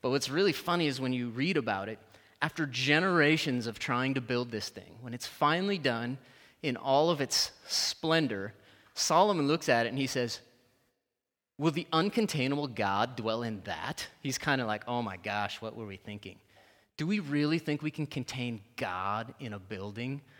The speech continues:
Is, is his response to generations of work. Wow, talk about all-time letdowns. But Jesus,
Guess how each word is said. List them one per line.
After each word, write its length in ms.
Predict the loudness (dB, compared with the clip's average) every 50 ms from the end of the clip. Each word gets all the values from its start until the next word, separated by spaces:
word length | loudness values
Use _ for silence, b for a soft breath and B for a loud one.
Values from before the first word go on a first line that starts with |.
| b b b
Is, 240 | -2 -2 -2 0 2
is 160 | 2 4 6
his 220 | 6 6 6 4
response 560 | 2 0 2 2 4 4 4 4 2 0 -2 -6
to 140 | -6 -6
generations 640 | -4 0 2 2 4 4 4 4 2 2 0 -2 -2 -2
of 100 | -2 -2
work. 340 | -2 -2 0 -2 -2 -4
Wow, 260 | -6 -6 -6 -6 -6 -4
talk 200 | -2 -2 -2 0
about 200 | 0 -2 -2 -2 -6 -8
all-time 680 | -2 2 4 4 4 2 2 2 2 2 0 -4 -6 -10 -12 -10
letdowns. 720 | -4 -2 -2 -2 -2 -4 -8 -10 -10 -10 -12 -14 -16 -16 -18 B B B B B B B B B B B B B B B B B -2 0
But 120 | 2 4
Jesus, 360 | 6 6 6 6 8 6 6